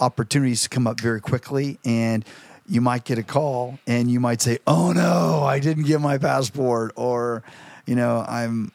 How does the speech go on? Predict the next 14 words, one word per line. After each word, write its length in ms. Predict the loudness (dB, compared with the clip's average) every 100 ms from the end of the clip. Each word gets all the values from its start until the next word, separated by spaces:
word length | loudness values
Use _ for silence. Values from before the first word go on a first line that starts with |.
| -10
I'm 520 | -8 -6 -6 -6 -8
not 320 | -4 -4 -4
up 160 | -6 -8
to 80 | -6
date." 220 | -6 -6 -10 -20 -20 -20 -20 -20 _
And 160 | 0 2
then 280 | 0 0 0
we 140 | 0 0
encourage 380 | 0 0 2 -2
you 60 |
to 200 | 0 -2 -2
email 460 | -2 0 2 0 0
us 220 | -2 -2 -4
at 200 | -4